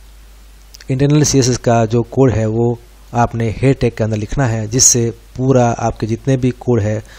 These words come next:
उसके यहाँ पर selector लिखने के बाद में ये कोड लिखेंगे तो आपका ये पूरे page के अंदर ये property जो आपकी apply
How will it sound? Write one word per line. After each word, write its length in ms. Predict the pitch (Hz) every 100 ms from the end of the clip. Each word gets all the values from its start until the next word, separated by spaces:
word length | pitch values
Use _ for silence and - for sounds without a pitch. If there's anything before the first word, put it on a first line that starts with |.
| - - 131
उसके 280 | - -
यहाँ 160 | 123 110
पर 80 | 110
selector 360 | - 131 - 120
लिखने 300 | 113 117 113
के 60 |
बाद 220 | 107 107 107
में 100 | 107
ये 100 | 107
कोड 240 | - 110
लिखेंगे 460 | 110 117 139 113 107 - - - -
तो 140 | 127 113 -
आपका 320 | 107 - 107 107 104
ये 120 | 117 110
पूरे 400 | - 120 127 123 -
page 200 | 123 127
के 120 | 123
अंदर 300 | 110 110 107
ये 320 | 104 120 113 107 -
property 420 | 117 110 101 107
जो 120 | 101 107
आपकी 320 | 104 - 107
apply 340 | 104 - 101